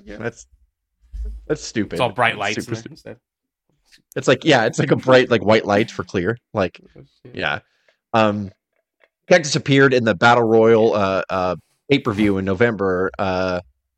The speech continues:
Speaker 2: uh, in nineteen ninety-three, but was eliminated, sorry, uh, uh, Battle Bowl pay-per-view in November ninety-three, but was eliminated from the final Battle Royal after winning a tag team match where he was forced to team with Vader. For people who don't remember the Battle Bowl concept, it was like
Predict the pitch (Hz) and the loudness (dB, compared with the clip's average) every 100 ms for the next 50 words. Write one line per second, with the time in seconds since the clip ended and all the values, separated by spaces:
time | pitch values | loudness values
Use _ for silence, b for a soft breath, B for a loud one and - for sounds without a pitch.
0 | _ _ 107 101 107 120 120 123 104 - | _ _ -2 -2 2 0 0 -4 -4 -2
1 | 135 127 110 107 104 170 202 127 110 110 | 0 2 2 0 0 2 4 2 0 0
2 | 131 101 95 - 101 98 101 95 139 139 | 2 2 0 -2 0 0 -2 0 2 2
3 | 110 85 76 101 90 82 78 64 90 87 | 2 -4 -2 -4 -4 -6 -6 -6 -6 -6
4 | 92 85 85 90 - 90 87 98 - 120 | -4 -4 -6 -8 -8 -6 -4 -6 -4 -2
5 | 151 139 127 113 113 - 117 117 110 107 | 2 2 0 -2 -6 0 0 2 2 2
6 | 104 104 104 101 - 90 113 104 92 143 | 4 4 4 2 -2 -2 -2 -2 0 0
7 | 147 - 101 92 90 101 107 95 - 156 | 0 -2 -2 -4 -4 -4 -2 -4 -4 -4
8 | - 92 - 214 175 117 98 87 87 90 | -4 -12 -6 -2 0 0 0 -2 -2 -4
9 | b b b - 101 120 104 107 107 107 | b b b -12 -8 -6 -2 2 2 0
10 | - 98 98 92 90 90 95 95 92 92 | -4 -2 0 -2 -4 -2 -2 -2 0 -2
11 | 92 - 120 117 107 110 107 113 - 92 | -2 -4 -2 -2 0 0 0 -2 -4 -4
12 | 87 82 | -4 -4